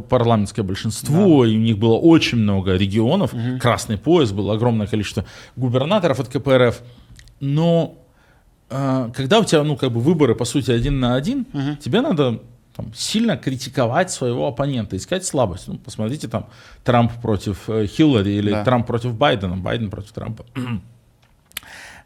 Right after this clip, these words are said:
Speaker 1: А Путин был никакой.
Speaker 2: Мгм.
Speaker 1: Он ещё не успел ничего наговорить. Он ещё не успел нигде, так сказать, зафакапиться. Это, ну, такой важный в политтехнологиях эффект новизны, эффект кандидата, за которым нет никакого шлейфа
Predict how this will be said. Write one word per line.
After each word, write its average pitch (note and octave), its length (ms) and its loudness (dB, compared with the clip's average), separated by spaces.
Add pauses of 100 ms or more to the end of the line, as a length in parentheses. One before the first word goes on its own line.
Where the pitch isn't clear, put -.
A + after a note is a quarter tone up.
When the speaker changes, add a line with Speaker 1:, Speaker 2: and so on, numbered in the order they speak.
Speaker 1:
А - 100 -4
Путин A#3+ 280 0
был G#3+ 140 2
никакой. E3 520 -2 (300)
Speaker 2:
Мгм. A#2 240 -6 (100)
Speaker 1:
Он G3 180 4
ещё - 180 2
не C3 140 2
успел F#3 320 4
ничего C#3+ 440 2
наговорить. A#2+ 600 0 (360)
Он F3+ 180 0
ещё E3+ 180 0
не C3+ 120 0
успел E3 500 2
нигде, B2+ 920 0
так B2 140 -10
сказать, B2 160 -6
зафакапиться. A#2+ 640 -6 (240)
Это, A3+ 180 -8
ну, G#3 100 -4
такой A#2 360 2
важный A#2+ 680 2
в G2 100 -8 (240)
политтехнологиях G#2+ 800 0
эффект D#3+ 400 -4 (300)
новизны, C#3 560 2 (180)
эффект C#3+ 360 -4
кандидата, C3 480 0
за A#2 140 -4
которым B2+ 440 -2
нет C#3 200 -6
никакого A2+ 280 -6
шлейфа C#4 440 -6